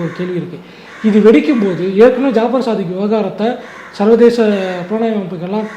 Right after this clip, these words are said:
கண்கொத்தி பாம்பா பார்த்துக்கிட்டு இருக்காங்க. அவ்வளோ பிரச்சனைகள் போயிட்டு இருக்கும்போது இந்த அஞ்சு லட்சம் கோடி எங்க போச்சு, யாருக்கிட்ட போச்சு, அதை இந்தியா எப்படி பயன்படுத்துச்சு அப்படிங்கிற ஒரு விஷயம் வரும்போது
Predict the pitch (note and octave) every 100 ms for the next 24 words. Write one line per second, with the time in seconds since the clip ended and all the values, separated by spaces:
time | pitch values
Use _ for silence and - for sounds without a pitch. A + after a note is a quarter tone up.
0 | - G#3+ G#3 A3+ A3 G3 F3 E3 F#3+ F#3+
1 | F#3 E3 D#3+ D#3 E3 G3 F#3 G3 G3+ F3+
2 | G3 G#3+ F#3 F#3 F#3 E3+ D3 D3 D3 G#3
3 | G#3 - - - G3+ B3 C4+ A3 G#3 A3
4 | G#3 G3+ E3+ F3 G#3 G#3+ G3+ F#3 G#3 -
5 | F3 F3 E3+ F#3 F3 - - - - F#3+
6 | G#3 A#3+ F3+ E3+ E3 E3+ - G#3+ A3+ -
7 | - - G3+ C4 D4+ A#3 A#3 C4 B3+ A#3
8 | G#3 G#3+ G#3+ F#3+ A3 G#3+ F#3+ F3+ G3 F#3
9 | E3 D#3+ G3+ A3 A#3 F#3+ E3 E3 G#3 F3
10 | D#3+ D#3 D#3